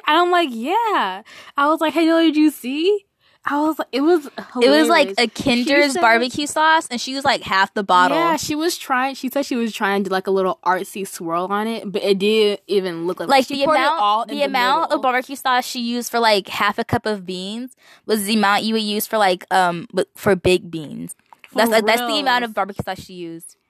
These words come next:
Speaker 1: And, I mean, it was so much
Speaker 2: And then, like,
Speaker 1: barbecue sauce.
Speaker 2: I was like, "We let all that go to waste." Like, like, that was, like, half of a bottle.
Speaker 1: And then, you know what she did? She got up to take some out.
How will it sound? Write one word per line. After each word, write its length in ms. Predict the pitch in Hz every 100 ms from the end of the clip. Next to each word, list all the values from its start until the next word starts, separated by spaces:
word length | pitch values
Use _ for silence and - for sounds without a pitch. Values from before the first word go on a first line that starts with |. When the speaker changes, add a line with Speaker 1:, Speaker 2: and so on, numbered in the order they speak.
| _
Speaker 1:
And, 140 | 240 240
I 80 |
mean, 240 | 240 240 233 -
it 100 | 254
was 220 | 320 277
so 540 | - - 220 214 226
much 260 | 196 196 196
Speaker 2:
And 160 | 262 269
then, 120 | 285
like, 220 | 277 247
Speaker 1:
barbecue 200 | 185 208
sauce. 240 | - 180 233 - -
Speaker 2:
I 100 | 240
was 80 | 269
like, 200 | 277 247
"We 200 | 233 269
let 180 | 311 -
all 180 | 214 226 247
that 180 | 240
go 100 | 220
to 80 | 220
waste." 140 | 214 220
Like, 100 | 190
like, 140 | 190
that 140 | 208 269
was, 80 |
like, 160 | 269 190
half 260 | - 214 233
of 100 | 214
a 60 |
bottle. 480 | 185 190 196 170 175 -
Speaker 1:
And 240 | 294 277
then, 300 | 240 294 294
you 80 | 262
know 140 | 254 294
what 160 | 320
she 240 | - 262 233
did? 480 | 185 208 277 320 _ _ _
She 200 | - 285
got 340 | 214 196 208 226
up 80 | 233
to 100 | 233
take 280 | - 214 208
some 220 | 202 185
out. 400 | 185 175 240